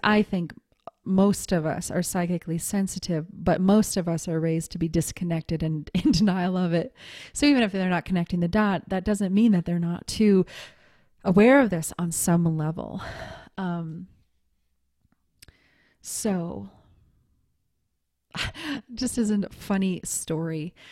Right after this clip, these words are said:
um, it was probably twenty years ago or so, I became good friends with the Catholic priest that, um, did the funeral for my grandmother. And, um, we would meet for lunches or, you know,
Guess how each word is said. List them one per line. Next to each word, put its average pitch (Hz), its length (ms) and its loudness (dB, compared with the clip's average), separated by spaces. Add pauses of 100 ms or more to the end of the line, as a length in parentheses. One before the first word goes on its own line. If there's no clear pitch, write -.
(280)
um, 170 580 -4 (1040)
it 311 40 -18
was 311 120 -12
probably 170 300 -2
twenty 170 360 -4
years 165 320 -4
ago 170 200 -8
or 170 140 -6
so, 170 420 0 (380)
I 202 440 2
became 185 360 0
good 180 120 0
friends 175 380 -2
with 175 260 0
the 170 120 0
Catholic 175 540 -6
priest - 520 -4
that, 180 400 -6 (220)
um, 180 500 -2
did 180 180 2
the 180 80 4
funeral 175 380 0
for 170 160 -2
my 165 140 0
grandmother. 165 720 -4 (440)
And, 175 640 -2 (540)
um, 175 460 2
we 269 120 0
would 247 120 2
meet 202 240 0
for 165 340 0 (100)
lunches 185 800 2
or, 147 260 -2
you 190 120 -4
know, 147 220 -4